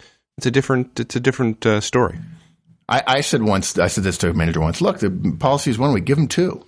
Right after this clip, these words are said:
Speaker 2: He says, "Well, I, I, I can't do that." I said, "Well, yeah, you can." He says, "No, I can't tell them the policy is two weeks." I said, "No, I'm not saying you tell them the policy is two weeks. You don't wanna get in trouble if you can avoid it.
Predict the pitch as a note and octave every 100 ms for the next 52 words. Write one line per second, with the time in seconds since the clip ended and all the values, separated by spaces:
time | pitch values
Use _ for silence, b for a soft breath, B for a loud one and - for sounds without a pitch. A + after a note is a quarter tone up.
0 | b b b b b - G#2+ G#2+ G#2 F2+
1 | - G2+ - F2 - F2+ - G#2 A#2+ E3+
2 | - E2 E2+ G#2+ E2 - G#2 A#2 A#2 G2
3 | D3 D3 F2+ - - - G2+ - A2+ F#3+
4 | A#2 A2+ G3+ D#3+ F#3 F#3 F#2+ - E2 E2
5 | D2+ - F#2 C#2+ - G2 F3 D4 C#4 G2
6 | D#3 B3+ - D#3 E3 F2 - A#2+ B2 F2+
7 | D#2 G#2+ G#2 - D#2+ - A2+ A#3+ D#3 B2
8 | D3+ F#3+ G3 C3 A#2 C#3 E2 - B B
9 | A2 - F#2 F2 C#3 F#2 F2+